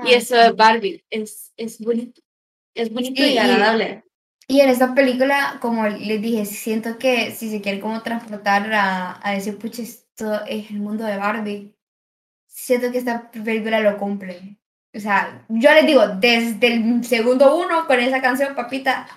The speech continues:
Speaker 2: dentro. Entonces,
Speaker 1: Ujú.
Speaker 2: eh, entonces sí, está, está, eh, como le digo, la, las canciones.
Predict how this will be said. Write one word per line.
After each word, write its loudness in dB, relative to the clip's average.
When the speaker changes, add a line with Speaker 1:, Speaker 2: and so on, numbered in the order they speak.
Speaker 2:
dentro. -2
Entonces, -2
Speaker 1:
Ujú. 8
Speaker 2:
eh, 4
entonces -6
sí, 0
está, 0
está, -2
eh, -8
como -4
le 0
digo, 0
la, -2
las -6
canciones. -6